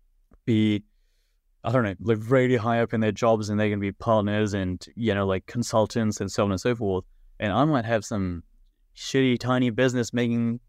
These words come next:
two thousand pound a month, <laughs> right? It, there is, because of the social comparison, there is a lot of pressure from that point of view. If you make it r-,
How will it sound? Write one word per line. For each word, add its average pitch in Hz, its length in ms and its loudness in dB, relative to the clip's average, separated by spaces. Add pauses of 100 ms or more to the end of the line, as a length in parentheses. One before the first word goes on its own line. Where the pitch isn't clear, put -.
(140)
two 143 160 0
thousand 127 280 4
pound 131 140 0
a 127 40 0
month, 135 380 -2
<laughs> - 0 -
right? 165 580 -4 (100)
It, - 160 -14 (360)
there 139 200 4
is, 135 220 -2 (300)
because 135 340 2
of 165 60 -4
the 160 60 0
social 135 340 0
comparison, 104 680 0 (480)
there 107 120 0
is 110 80 2
a 101 60 4
lot 113 240 4
of 113 140 0
pressure 104 400 -2
from 101 180 -2
that 92 180 0
point 92 200 -2
of 82 60 -4
view. 78 140 -6 (1000)
If 117 240 -6
you 123 60 -6
make 135 180 0
it 113 80 -2
r-, 104 280 -8